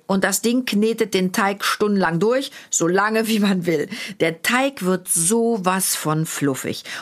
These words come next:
Und nebenbei, und jetzt kommt das Großartige für uns Frauen, die in der Winterzeit ja sowieso schon so viel zu tun haben, wir können uns ganz nebenbei entspannt die Nägel lackieren <laughs> oder sonstiges. Also, wir haben die zu Hause.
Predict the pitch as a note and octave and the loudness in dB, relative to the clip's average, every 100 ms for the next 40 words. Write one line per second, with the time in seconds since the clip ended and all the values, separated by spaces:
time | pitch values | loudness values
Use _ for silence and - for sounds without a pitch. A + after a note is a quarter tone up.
0 | - G3+ A3 A#3+ G3 E3+ A3+ G#3 G#3+ C#4 | -4 0 2 2 2 2 2 2 0 -2
1 | - D#3 D3+ G3+ - - A3+ A3 - G#3 | -6 -4 0 0 0 0 0 -2 0 0
2 | A#3+ F4+ - C4 C4 A3+ - A3+ A3+ - | 2 2 0 0 0 0 0 0 0 0
3 | A3+ C4 A3 G3+ G#3+ G3 A#3 C#4+ C4+ G3 | 0 0 0 2 2 2 0 0 0 0
4 | - G#3 G3 F#3+ G3 F#3+ A3+ C4+ B3+ G#3 | 0 0 0 0 0 0 2 2 0 0
5 | G#3 - - G3 D4 D4+ A#3+ G#3 A3+ A3+ | -2 -8 -4 0 2 0 0 0 0 2
6 | A#3 G3+ G#3+ G#3+ _ _ _ _ C#3 C#3+ | 2 2 0 -4 _ _ _ _ -4 0
7 | A3+ A#3 A#3+ A#3+ A3+ - C4 C#4 D4 - | 0 0 0 0 0 0 0 0 0 0
8 | A#3+ B3+ A#3 G#3+ G#3+ G#3+ G3 - F#3 F#3+ | 2 2 0 0 0 0 0 0 0 0
9 | F3 D3+ D3 C#3+ B2+ - E3 F3 A3 A#3+ | 2 2 0 0 -2 0 0 0 0 0
10 | F#3+ F3 E3+ E3 - - C3 - - - | 2 2 0 -2 -4 -2 -2 -4 -6 -10
11 | - - F#3 F#3 F3+ F3+ - A#3 A3 C4 | -6 -2 0 0 0 -4 -8 -4 0 0
12 | B3+ B3 B3 B3 G3+ F#3 F3+ D#3+ - | 0 0 0 0 2 2 2 0 -2